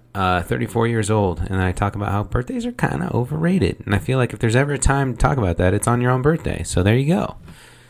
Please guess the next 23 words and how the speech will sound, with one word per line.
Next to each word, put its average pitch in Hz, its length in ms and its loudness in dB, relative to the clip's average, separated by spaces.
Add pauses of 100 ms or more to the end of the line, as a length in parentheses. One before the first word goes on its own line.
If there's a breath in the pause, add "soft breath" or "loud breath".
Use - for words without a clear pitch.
(300 loud breath)
Get - 140 -2
into 98 180 -2
that. 120 460 2 (180)
It 147 60 6
was 165 100 6
a - 20 0
fun 113 200 6
day, 82 160 4
though. - 160 -6 (120)
I - 60 -6
loved 85 280 2
it. 87 140 -6 (1300 loud breath)
We 98 120 -2
have 92 80 2
a 87 40 0
little 87 140 2
back 87 240 2
and 82 100 -6
forth 95 360 4
talking 92 240 2
about 90 140 2
that, 92 360 2
and 85 320 -2